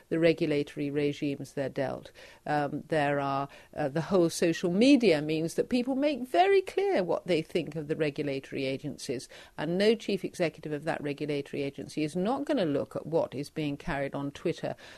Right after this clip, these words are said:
and on Facebook and on their various blogs. And that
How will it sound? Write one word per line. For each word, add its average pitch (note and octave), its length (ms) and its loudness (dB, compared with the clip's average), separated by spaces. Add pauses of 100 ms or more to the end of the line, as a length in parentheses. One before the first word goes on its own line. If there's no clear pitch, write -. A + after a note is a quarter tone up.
and E3 120 2
on D#3+ 140 4
Facebook C#3 640 0 (280)
and E3 240 2
on D#3+ 180 4
their C#3+ 120 2
various C#3 540 2
blogs. C3+ 480 -2
And F3 240 -4
that B3 440 4